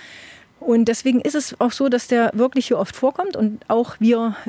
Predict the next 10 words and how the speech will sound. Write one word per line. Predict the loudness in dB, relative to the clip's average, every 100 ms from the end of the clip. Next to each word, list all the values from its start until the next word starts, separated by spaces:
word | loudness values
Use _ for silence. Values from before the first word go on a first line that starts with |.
| -6
schon | -2 2 2 2
angelegte | 2 2 2 0 0 -6
Trüffelhecken | -4 0 0 0 2 2
haben, | 4 2 0 -2 -4
wo | -4 0
schon | 0
erste | 0 -2 -4
Trüffel | -2 -2 -2
dran | 0 2
sind. | 4 4 2